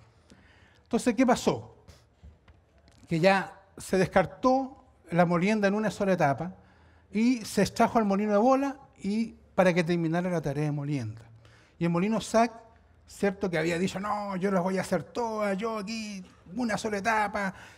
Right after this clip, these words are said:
sin bola, yo genero producto final", al final hubo que extraerle un molino de bola para que le ayudara a terminar la pega,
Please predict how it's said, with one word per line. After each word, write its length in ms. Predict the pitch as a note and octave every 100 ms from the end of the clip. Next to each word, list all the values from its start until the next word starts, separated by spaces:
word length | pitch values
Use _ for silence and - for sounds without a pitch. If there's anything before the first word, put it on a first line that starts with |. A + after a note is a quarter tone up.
| _
sin 420 | - C4 A3+ F3+
bola, 380 | A#3 A#3 G#3 G3
yo 240 | G#3 A3+
genero 400 | - G#3 A3 G#3+
producto 380 | F#3+ G#3+ - A3
final", 340 | G3 A3 B3
al 80 | A3
final 460 | - G3+ A#3 B3 A#3+ - - _ _
hubo 200 | - G#3
que 60 | F#3+
extraerle 360 | F3 G3 G#3 G#3
un 80 |
molino 260 | F#3+ G3+ G#3+
de 40 |
bola 300 | C#4 D4 A2+ - - -
para 160 | - D#3+
que 100 | D3+
le 60 | E3
ayudara 400 | D#3+ D#3 D3+ D#3+
a 60 |
terminar 340 | D#3 D3+ D3 E3
la 100 | F#3+
pega, 380 | F4+ D#4+ A2+